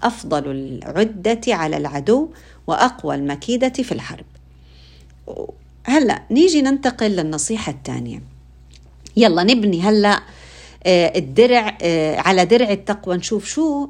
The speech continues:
بده ينصحنا، آه، عمر بن الخطاب رضي الله عنه. آه، نتخيل حالنا إنه إحنا،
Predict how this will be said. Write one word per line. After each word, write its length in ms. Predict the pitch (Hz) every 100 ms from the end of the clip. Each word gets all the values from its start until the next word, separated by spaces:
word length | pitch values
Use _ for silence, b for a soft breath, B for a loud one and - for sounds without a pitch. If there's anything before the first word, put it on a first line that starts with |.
| -
بده 280 | 196 180 185
ينصحنا، 840 | 175 160 - 185 - 175 160 165 - b b b b b
آه، 280 | 170 165 151
عمر 300 | 151 196 175
بن 60 | 156
الخطاب 460 | 156 160 - 165
رضي 240 | 156 147 156
الله 200 | 147 156
عنه. 460 | 143 147 139 160 220 - - b b b b -
آه، 640 | 170 160 156 156 156 160
نتخيل 800 | 180 190 185 - 294 302 240 208
حالنا 460 | - 202 196 190
إنه 220 | 180 175 -
إحنا، 480 | - 175 170 214